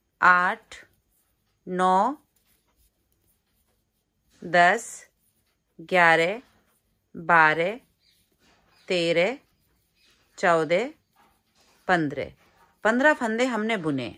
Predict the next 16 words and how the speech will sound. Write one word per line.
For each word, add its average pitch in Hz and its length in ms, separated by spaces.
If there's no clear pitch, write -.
अब 202 160
देखिए 202 500
ऑरेंज 185 280
से 254 120
पन्द्रह 214 300
फंदे 214 300
बनाने 165 380
के 165 160
बाद 233 220
हम 233 160
यहाँ 165 280
पे 185 100
देखिए 156 320
अब 233 160
ग्रीन 175 260
कलर 214 260